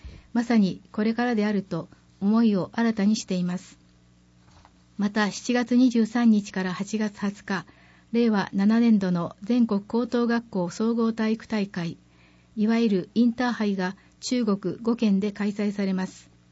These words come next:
鳥取市は相撲と、八頭町さんとの共同開催になりますが、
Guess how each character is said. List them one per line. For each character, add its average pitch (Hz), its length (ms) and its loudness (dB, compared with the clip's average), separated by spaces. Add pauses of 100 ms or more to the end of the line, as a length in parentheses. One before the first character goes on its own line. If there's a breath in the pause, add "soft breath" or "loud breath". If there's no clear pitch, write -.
(500 soft breath)
鳥 226 160 -2
取 262 220 0
市 226 140 -6
は 202 120 0
相 202 200 0
撲 208 160 0
と、 202 260 -4 (420 soft breath)
八 214 80 -2
頭 254 140 0
町 226 180 0
さ 208 160 0
ん 202 80 2
と 208 140 -2
の 180 260 -2
共 233 220 -2
同 247 180 -2
開 240 220 -2
催 214 200 0
に 226 120 8
な 202 100 4
り 202 80 2
ま 202 140 2
す 202 120 -8
が、 185 220 -4